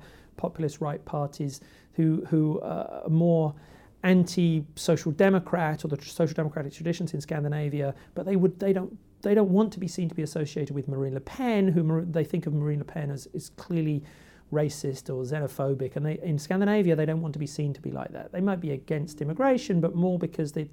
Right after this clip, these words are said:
they think that's pressure on the Scandinavian welfare state. So that's one sort of stripe. And then, and then you have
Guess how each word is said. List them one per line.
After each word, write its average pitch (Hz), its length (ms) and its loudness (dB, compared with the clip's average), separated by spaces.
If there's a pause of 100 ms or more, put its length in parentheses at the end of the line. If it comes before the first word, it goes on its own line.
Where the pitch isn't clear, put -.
they 147 100 -4
think 175 220 -6
that's 151 180 -8
pressure 139 520 -10
on 131 60 -8
the 139 60 -10
Scandinavian 139 640 -8
welfare 120 320 -12
state. - 380 -14
So 170 240 -6 (400)
that's 175 200 -6
one 202 260 0
sort - 200 -6
of - 60 -10
stripe. - 460 -10
And 170 120 2
then, 175 240 4 (460)
and 190 140 4
then 233 140 6
you 208 120 0
have 185 280 2